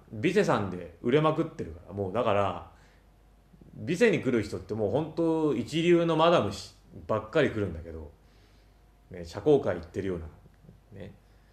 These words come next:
そういう人たちの間でもうバカ売れしてるからね、<laughs> 本当に。めちゃくちゃ売れてるから。で、一流を求める人は、そういう秘密グッズ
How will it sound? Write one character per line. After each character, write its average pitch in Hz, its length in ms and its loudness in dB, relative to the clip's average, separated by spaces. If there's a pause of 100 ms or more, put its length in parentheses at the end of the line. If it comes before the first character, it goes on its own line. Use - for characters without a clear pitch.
(520)
そ 147 200 2
う - 40 4
い - 20 4
う - 20 2
人 151 140 -2
た 165 100 8
ち 113 80 -4
の 95 80 -2
間 95 200 2
で 107 80 4
も 98 120 -2
う 80 100 -10 (120)
バ 107 140 -2
カ 165 140 8
売 160 80 10
れ 165 80 6
し 156 80 -2
て 170 80 2
る 147 80 0
か 101 60 -4
ら - 60 -6
ね、 - 60 -18 (180)
<laughs> - 200 -20
本 104 220 -4
当 107 120 -6
に。 85 160 -10 (760)
め 98 260 -6
ち 101 100 -2
ゃ 156 60 2
く 160 80 -8
ち - 140 -2
ゃ 143 60 4
売 135 80 4
れ 131 100 4
て 131 100 2
る 123 80 0
か - 80 -14
ら。 - 60 -20 (1300)
で、 90 100 -8
一 90 260 -8
流 143 180 0
を 135 60 0
求 123 220 0
め 151 120 0
る 139 140 0
人 - 180 -2
は、 160 480 2 (460)
そ - 180 -14
う 87 40 -8
い 85 40 -10
う - 40 -14
秘 90 80 -12
密 92 240 -6
グ 110 80 0
ッ 117 120 -6
ズ - 100 -20